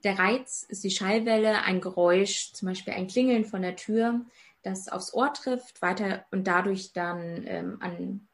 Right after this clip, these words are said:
ja, elektrische Impulse durch die innere Haarsinneszelle ans Gehirn kommen. Und dann werden Empfindungen abgeglichen,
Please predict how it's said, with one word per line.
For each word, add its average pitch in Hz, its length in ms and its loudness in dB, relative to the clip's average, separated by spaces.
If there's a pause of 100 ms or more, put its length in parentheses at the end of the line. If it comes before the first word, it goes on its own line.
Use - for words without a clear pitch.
ja, 175 320 -4 (540)
elektrische 214 480 -2
Impulse 247 520 2
durch 202 160 -2
die - 80 -6
innere 196 300 -2
Haarsinneszelle 190 760 -2
ans 180 240 -6
Gehirn 254 380 -4
kommen. 262 480 -2 (880)
Und 202 560 2
dann 196 240 4
werden 190 240 4
Empfindungen 226 580 6
abgeglichen, 190 960 0